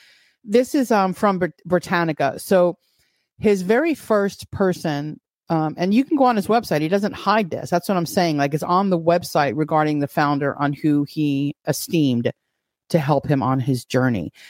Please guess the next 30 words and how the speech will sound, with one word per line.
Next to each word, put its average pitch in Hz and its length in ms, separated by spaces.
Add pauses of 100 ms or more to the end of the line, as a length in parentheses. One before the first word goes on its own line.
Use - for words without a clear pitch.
(160)
And 151 240
what 156 120
he 165 140
really 190 320
says, 156 220
and 156 100
I 151 60
might 160 180
have 156 140
the - 80
quote 135 320
further 135 280
down, 139 340 (680)
"But 160 160
these 208 240
are - 20
the 185 100
people 180 280
who 165 160
helped 226 460
him 151 580 (720)
understand 160 680
the 139 40
Bible." 123 480 (100)
No, 208 380
you 170 160
just 180 180
read 196 160
the 165 60
Bible. 156 520